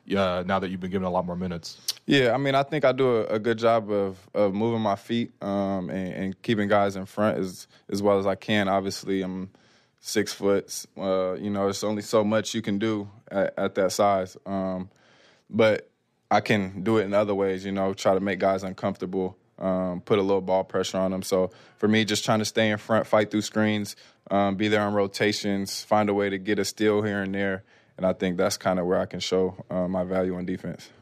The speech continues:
Speaker 1: Yeah, I mean, Nick's talked about that over the years about how he wants you to be, like, really scrappy on defense, right? And, and the guys that, you know, you, you've had some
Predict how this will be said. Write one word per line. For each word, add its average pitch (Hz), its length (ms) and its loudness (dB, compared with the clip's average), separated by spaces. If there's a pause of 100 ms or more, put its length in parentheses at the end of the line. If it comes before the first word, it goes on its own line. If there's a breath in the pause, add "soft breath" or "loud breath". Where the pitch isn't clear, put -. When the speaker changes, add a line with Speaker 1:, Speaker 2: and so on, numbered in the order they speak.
(100)
Speaker 1:
Yeah, 190 220 4
I 123 100 0
mean, 139 300 -4 (100)
Nick's 185 320 0
talked 160 240 2
about 139 140 4
that 120 80 4
over 110 160 0
the 101 60 -2
years 107 260 -2
about 95 400 -4
how 107 180 4
he 117 100 2
wants 117 320 0
you 120 80 -2
to 104 60 2
be, 92 400 -4
like, 87 260 -4
really 104 280 0
scrappy 92 580 -2
on 80 160 -12
defense, 90 420 -12
right? 101 200 2
And, 101 120 -4
and 104 140 -6
the 101 40 -4
guys 110 340 2
that, 101 200 -2 (520 soft breath)
you 123 80 0
know, 110 80 2
you, 117 260 -2
you've 117 160 -6
had 135 260 2
some 107 140 -16